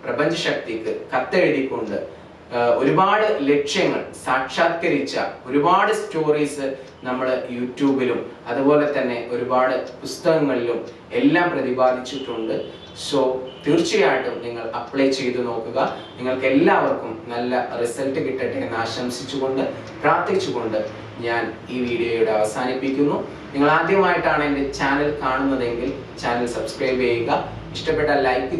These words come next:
ചെയ്യുക, നിങ്ങളുടെ വിലയേറിയ അഭിപ്രായങ്ങൾ താഴെ കമൻ്റായി രേഖപ്പെടുത്തുക.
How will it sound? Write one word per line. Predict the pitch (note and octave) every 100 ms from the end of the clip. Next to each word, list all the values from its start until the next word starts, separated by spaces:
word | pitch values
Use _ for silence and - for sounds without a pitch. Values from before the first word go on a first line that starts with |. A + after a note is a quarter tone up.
| D#3
ചെയ്യുക, | D3 C#3 D3 - - B2+
നിങ്ങളുടെ | B2+ C3 B2+
വിലയേറിയ | B2+ D3 F3 E3+ D#3+
അഭിപ്രായങ്ങൾ | C3 B2+ - B2 A#2+ A#2 - -
താഴെ | - A#2 A#2+ A#2 B2
കമൻ്റായി | B2 C#3+ B2 A2 A2 G#2 A2
രേഖപ്പെടുത്തുക. | A2 A2 - G#2+ G2+